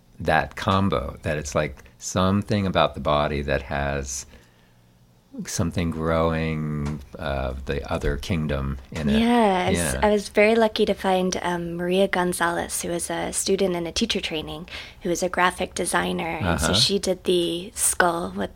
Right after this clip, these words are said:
Speaker 2: the logo.
Speaker 1: Yeah.
Speaker 2: Um, and it's, it was such a, um, moment of, uh, genius on my part to put
Speaker 1: Yes.
Speaker 2: that <laughs> on there because
Speaker 1: Yeah.
Speaker 2: everyone comments about it. It's, it
Speaker 1: Yeah.
Speaker 2: draws a lot of people, her, her art.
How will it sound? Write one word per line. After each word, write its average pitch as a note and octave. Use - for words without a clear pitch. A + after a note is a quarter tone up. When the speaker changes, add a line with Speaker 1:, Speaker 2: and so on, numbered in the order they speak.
Speaker 2:
the F3+
logo. F3
Speaker 1:
Yeah. E2+
Speaker 2:
Um, F3
and F3+
it's, -
it F#3
was F3+
such -
a, F#3
um, F3
moment F#3
of, F3+
uh, F3
genius F#3
on F3+
my F#3
part G#3
to A#3+
put F#3
Speaker 1:
Yes. -
Speaker 2:
that -
<laughs> -
on F4+
there G#5+
because G3+
Speaker 1:
Yeah. D#3
Speaker 2:
everyone G#3
comments D4
about F3+
it. -
It's, F#2+
it F3+
Speaker 1:
Yeah. F3
Speaker 2:
draws G3
a F#3
lot F3
of F3+
people, F#3+
her, F#3
her F#3+
art. F3+